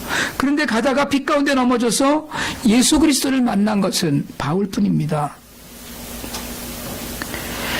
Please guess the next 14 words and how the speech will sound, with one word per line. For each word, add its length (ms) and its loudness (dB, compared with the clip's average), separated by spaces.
하나님께서는 520 4
계획이 400 2
있으셨어요. 640 0
그리고 560 2
그 360 2
선택으로 580 0
주권을 500 2
행사하셨습니다. 1000 2
여러분, 260 4
우리를 340 6
향한 240 6
하나님의 340 6
계획은 340 6
뭡니까? 640 4